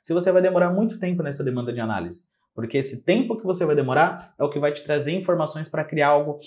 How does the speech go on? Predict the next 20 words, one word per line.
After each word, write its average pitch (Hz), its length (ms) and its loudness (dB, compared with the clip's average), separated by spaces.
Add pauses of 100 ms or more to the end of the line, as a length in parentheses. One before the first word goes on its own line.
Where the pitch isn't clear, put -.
(240)
sólido, 120 800 4
que 147 80 -10
você 143 160 -6
não 143 160 -4
precise 135 320 -4
ficar - 260 -6
mexendo, 127 540 -4
que - 100 -10
não 143 140 -4
vai 147 140 0
dar 143 80 0
problema 113 420 0
no 113 80 -6
futuro. 87 380 -12 (320)
E 202 100 10
aí 226 140 12
um 262 100 6
ponto 240 240 4
importante 220 480 2
também: 165 400 2